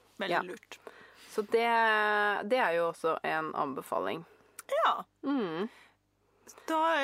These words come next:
Speaker 1: er vi spent på hva slags, eh, <laughs>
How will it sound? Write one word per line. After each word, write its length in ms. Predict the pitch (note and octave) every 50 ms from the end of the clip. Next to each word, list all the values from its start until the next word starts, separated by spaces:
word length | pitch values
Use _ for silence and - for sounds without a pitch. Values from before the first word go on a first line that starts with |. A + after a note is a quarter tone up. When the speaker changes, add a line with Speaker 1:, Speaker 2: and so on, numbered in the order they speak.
| C#4
Speaker 1:
er 40 | C4
vi 100 | B3+ C#4 D#4+
spent 400 | - - - A#3+ G#3+ A3+ - -
på 140 | - C4 B3
hva 180 | - A#3+ G#3+ G#3
slags, 540 | - - A#3 G#3+ A3+ - - - - -
eh, 280 | G#3 G#3 A3 G3+ A#3+ B3+ - - - - - - - - - - F4+ - - - -
<laughs> 80 | D4